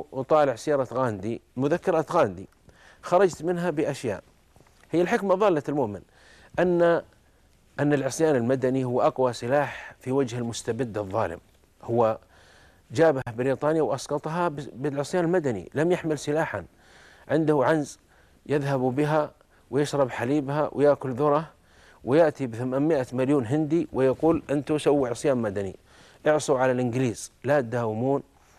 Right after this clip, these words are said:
لا تدخلوا المكاتب، لا تشتغلون في الشركات". فتوقفت الحياة في الهند، وأتى الاستقلال الهند. حتى يقول شاعر اسمه بشار الخوري مشهور،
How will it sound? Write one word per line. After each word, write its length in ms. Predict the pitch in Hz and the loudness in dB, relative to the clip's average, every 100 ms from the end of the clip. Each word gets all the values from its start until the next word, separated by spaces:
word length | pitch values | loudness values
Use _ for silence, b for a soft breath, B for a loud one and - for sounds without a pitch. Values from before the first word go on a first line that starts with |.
| b - | b 0
لا 200 | 139 143 | 2 2
تدخلوا 360 | 131 120 131 | -2 -4 -4
المكاتب، 540 | 120 117 139 135 147 - b b - | -2 -2 0 0 -2 -6 b b -4
لا 200 | 143 156 | 0 0
تشتغلون 460 | 139 - 131 139 131 | 0 -6 -4 -2 -4
في 60 | |
الشركات". 560 | 120 131 123 - 143 - | -6 -4 -2 0 0 0
فتوقفت 760 | 135 - 123 143 - 123 120 | -8 -2 0 -2 -4 -6 -6
الحياة 280 | 117 131 131 | -6 -4 -4
في 120 | 110 | -4
الهند، 300 | 98 113 90 - _ b b b b - | -4 -4 -6 -12 _ b b b b -8
وأتى 720 | 110 139 139 - - 143 147 | 2 2 2 -2 -6 -4 -2
الاستقلال 520 | 131 117 - 139 139 | -4 -6 -10 -4 -2
الهند. 320 | 110 123 110 - B B B - | -2 -4 -6 -10 B B B -8
حتى 220 | 123 139 | -4 -2
يقول 220 | 123 135 | 0 0
شاعر 320 | 156 131 104 | 2 2 0
اسمه 200 | 101 107 | -4 -10
بشار 300 | 104 131 110 | -6 -2 -2
الخوري 480 | 101 - 127 104 101 _ _ b b b b b | -2 -2 -2 -2 -6 _ _ b b b b b
مشهور، 440 | 110 - - 135 | -6 -2 0 0